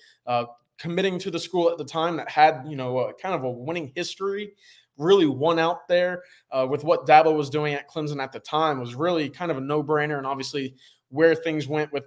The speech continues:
uh, Tom Herman at the end of his campaign here, uh, that really was the deciding factor for Makuba. Uh, but now he's back in the burnt orange. You know, it's no more of that Clemson orange. So, uh, it, it's exciting for Texas. I, I,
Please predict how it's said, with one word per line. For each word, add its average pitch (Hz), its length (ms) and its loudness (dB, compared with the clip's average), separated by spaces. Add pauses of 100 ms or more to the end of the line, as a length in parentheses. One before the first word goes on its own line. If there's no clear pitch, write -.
uh, 131 200 4
Tom 151 340 -2
Herman 147 480 -4 (320)
at 131 160 -2
the 156 140 -16
end 151 160 -2
of 131 80 -10
his 151 180 -4
campaign 147 520 -4
here, 160 500 -4 (280)
uh, 117 160 0
that 156 280 2
really 180 320 4
was 165 240 2
the 151 80 -2
deciding 147 460 -2
factor 147 340 0
for 151 180 -8
Makuba. 139 520 -2 (340)
Uh, 123 200 0
but 139 200 -6
now 220 460 4 (1000)
he's 151 360 -4
back 185 260 8
in 185 60 0
the 165 80 0
burnt 160 240 2
orange. - 460 -18
You 127 120 -12
know, 127 140 -2
it's 131 140 -4
no 175 160 4
more 185 200 4
of 185 60 0
that 175 160 4
Clemson 151 400 0
orange. 113 300 -10
So, 139 340 0 (320)
uh, 135 220 8 (180)
it, 175 200 0
it's 190 160 2
exciting 196 340 6
for 185 100 0
Texas. 180 440 2 (340)
I, 208 240 6 (120)
I, 165 140 6